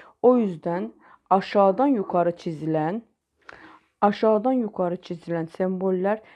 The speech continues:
ters tepebilir. Sonra mumumuzu yakıyoruz.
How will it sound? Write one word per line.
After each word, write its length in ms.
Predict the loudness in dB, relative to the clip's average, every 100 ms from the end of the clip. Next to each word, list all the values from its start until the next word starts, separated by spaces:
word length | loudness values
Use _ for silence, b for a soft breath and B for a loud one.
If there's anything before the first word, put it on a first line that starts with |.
| b _
ters 340 | -4 -2 -2 -8
tepebilir. 800 | -10 -6 -4 -4 -6 -6 -6 -8 _ b b b b b b
Sonra 680 | 2 4 4 2 2 0 -4 _ -2
mumumuzu 540 | 0 2 0 -2 -4
yakıyoruz. 840 | -2 -2 -2 -4 -2 -2 -4 -8